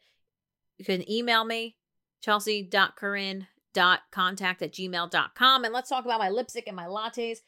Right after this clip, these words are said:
Where's my lipstick? 'Cause I gotta see what color it is. I am rocking right now. It's Safiya Nygaard X Colourpop, and it's the shade Bikini Bottom. And I'm not drinking a latte. I'm drinking coffee. Just got a new coffee maker. It's the Ethiopian blend.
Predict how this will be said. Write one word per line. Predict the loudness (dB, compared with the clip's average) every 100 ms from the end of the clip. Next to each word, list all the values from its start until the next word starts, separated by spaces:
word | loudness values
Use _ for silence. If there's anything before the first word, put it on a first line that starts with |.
| _ _ -10
Where's | -6
my | -4
lipstick? | -6 -8 -10 -10 -10 _ _ _
'Cause | -10
I | -4
gotta | -4
see | -4
what | -8 -6
color | -6 -4
it | -8
is. | -10 _ _ -12
I | -2 -2
am | 0 -2 -6 -8
rocking | -4 0 0 -2 -8 -8 -8
right | -2 -2 -2
now. | -4 -4 -4 -6
It's | -6 -6
Safiya | -6 -6 -4
Nygaard | -2 -2 -2 -2 -2 -2 -2
X | -4 -2 -4 -4 -6 _ _ -8
Colourpop, | 0 2 0 -4 -8 -8 _ _ _ -6
and | -2
it's | -4 -6
the | -10
shade | -4 -2 -2 -4 -6
Bikini | -2 -2 -2 -6 -4 0
Bottom. | 2 2 0 -4 -8 -18 -20 _ -2
And | 0
I'm | 2
not | 0 0
drinking | -6 -8
a | -4
latte. | -4 -2 -4
I'm |
drinking | -2 -6 -8 -4
coffee. | -2 -2 -4 -8 -12 _ _ _
Just | -4
got | -2 -2
a |
new | -4
coffee | 0 0 -2
maker. | -6 -6 -4 -6 _ -20 -10
It's | -6
the | -6 -8
Ethiopian | -10 -8 -2 -2 -2 -8 -8
blend. | -6 -8